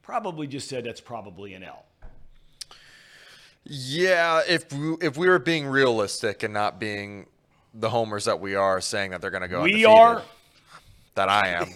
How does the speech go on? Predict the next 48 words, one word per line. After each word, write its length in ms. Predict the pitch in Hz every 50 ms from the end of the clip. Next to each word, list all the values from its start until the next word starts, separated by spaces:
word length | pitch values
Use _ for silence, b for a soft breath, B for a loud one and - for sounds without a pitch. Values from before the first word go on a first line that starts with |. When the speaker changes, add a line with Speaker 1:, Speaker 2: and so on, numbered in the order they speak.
| 247 214
Speaker 2:
saying 240 | - - 135 127 117
that 80 | 113
they're 120 | 104 - 113
gonna 140 | 113 110 110
go 140 | 110 110 107
undefeated, 520 | 104 95 90 - 127 127 113 98 98 95
which 160 | 110 131 -
I 60 | 185 170
never 180 | 139 110 95 92
said 240 | - - 101 87
that 240 | 85 80 80 - -
live 220 | 87 85 82 76 76
on 140 | 76 73
air, 280 | 90 95 87 71 69 78
but 240 | - 78 76 67 - _ _ _ _ _ - _ _ -
definitely 280 | 160 147 - 95 87 -
thought 280 | - 120 117 95 76
it. 180 | 80 78 78 _ _ _ _ _ _ _ _ -
This 180 | 175 185 185
is 120 | 185 170 147
one 160 | 156 165 160
of 60 | 156 143
those 180 | 147 139 110
games 380 | - 135 135 131 131 123 110 -
that 420 | 117 113 110 107 104 95 - - _ _ _ _ _ - - - - - - - - - -
you 140 | 143 139 139
definitely 320 | 139 143 135 - 131 120
circled 400 | - - 127 117 - - 113 107
and 100 | 104 92
said, 160 | - 110 101
"This 160 | 101 107 101 104
is 60 | 101
gonna 160 | 107 104 95
be 100 | 95 95
a 60 | 92
tough 240 | - - 98 90 -
Speaker 1:
Yeah. 200 | 95 92 87 87
Speaker 2:
matchup." 300 | - 101 95 87 85 80 - _ _ _ _ _ _ _ _ _ _ _ - -
If 140 | 98 92
they 160 | - 104 101 104
didn't 260 | 104 101 101 101 -
have 340 | - 101 101 101 101 92 95
a, 720 | 95 92 92 90 85 - - 87 90 85 82 80 80 80 - _ _ _ _ _ - - -
a, 40 | 101
a 20 |
better 240 | 90 110 104 101 98
offensive 480 | 98 98 98 - 101 95 - 92 80 82
line, 540 | 92 95 98 95 92 87 85 82 85 85